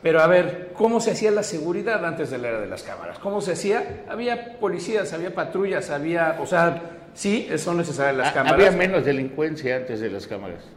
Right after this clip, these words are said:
Speaker 1: También, también, pero bueno,
Speaker 2: Pero,
Speaker 1: había
Speaker 2: eh, pero si no hay patrullas.
Speaker 1: Ese es el asunto.
Speaker 2: Y a esa hora están durmiendo los
Speaker 1: Porque, a ver, porque
Speaker 2: Atrás
Speaker 1: tampoco
Speaker 2: fue,
Speaker 1: es tan
Speaker 2: atrás
Speaker 1: complejo
Speaker 2: fue.
Speaker 1: Chetumal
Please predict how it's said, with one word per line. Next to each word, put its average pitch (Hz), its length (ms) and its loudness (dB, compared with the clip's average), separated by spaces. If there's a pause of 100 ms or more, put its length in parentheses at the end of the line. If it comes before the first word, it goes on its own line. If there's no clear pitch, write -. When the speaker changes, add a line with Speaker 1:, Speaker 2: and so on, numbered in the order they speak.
(160)
Speaker 1:
También, 156 300 -6 (560)
también, 147 340 -6
pero 151 220 2
bueno, 143 260 4 (380)
Speaker 2:
Pero, 107 160 0
Speaker 1:
había 120 180 2
Speaker 2:
eh, 156 140 4
pero 147 160 4
si 131 120 -2
no 151 200 0
hay 175 80 0
patrullas. 151 640 -2 (680)
Speaker 1:
Ese 117 520 -2
es 160 160 -4
el 180 120 -4
asunto. 185 400 -6
Speaker 2:
Y 131 60 2
a 135 80 6
esa 147 200 2
hora 156 100 0
están 147 200 -4
durmiendo 92 440 -8
los 80 260 -14 (1200)
Speaker 1:
Porque, 190 160 0
a - 20 4
ver, 240 120 8
porque 190 140 4
Speaker 2:
Atrás 196 160 8
Speaker 1:
tampoco 226 180 8
Speaker 2:
fue, 226 80 8
Speaker 1:
es 208 80 6
tan 214 100 8
Speaker 2:
atrás 147 160 4
Speaker 1:
complejo 175 300 6
Speaker 2:
fue. 180 80 6
Speaker 1:
Chetumal 185 760 2